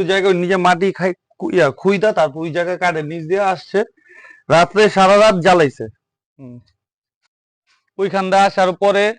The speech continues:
আর কি, যখন আসছে রাত্রে সাড়ে দশটার দিক দিয়ে, আমরা তখন ঘরে, আমি মাত্র খামার থেকে, মানে, পাখির ডিম, খাবার উঠায়া বা খাবার দিয়া পানি দেওয়ার পরে ঘরে আসছি, হঠাৎ করে দেখি মুরগি চিল্লাইতেছে, মানে ওই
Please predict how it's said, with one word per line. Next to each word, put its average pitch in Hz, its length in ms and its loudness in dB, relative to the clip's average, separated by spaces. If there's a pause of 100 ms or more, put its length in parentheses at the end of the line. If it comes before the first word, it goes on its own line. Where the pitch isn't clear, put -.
(340)
আর 135 140 -12
কি, 156 120 -10 (260)
যখন 165 220 -4
আসছে 185 300 -2
রাত্রে 170 300 -4
সাড়ে 170 240 -4
দশটার 156 300 -8
দিক 160 120 -6
দিয়ে, 165 160 -4
আমরা 151 120 -6
তখন 147 260 -6
ঘরে, 135 260 -8 (500)
আমি 165 140 -8
মাত্র 175 360 -4
খামার 175 340 -4
থেকে, 165 200 -4
মানে, 139 240 -4 (400)
পাখির 160 280 -4 (300)
ডিম, 160 240 -4 (600)
খাবার 151 380 -4 (300)
উঠায়া 160 340 0 (120)
বা 139 80 0 (100)
খাবার 165 300 0
দিয়া 165 140 -2 (100)
পানি 165 240 -2
দেওয়ার 160 260 -2
পরে 190 180 2 (640)
ঘরে 151 280 0
আসছি, 185 260 -6 (200)
হঠাৎ 175 280 0
করে 185 140 -4
দেখি 170 220 -4
মুরগি 170 280 -6
চিল্লাইতেছে, 175 500 -4 (560)
মানে 143 160 -6
ওই 165 80 -6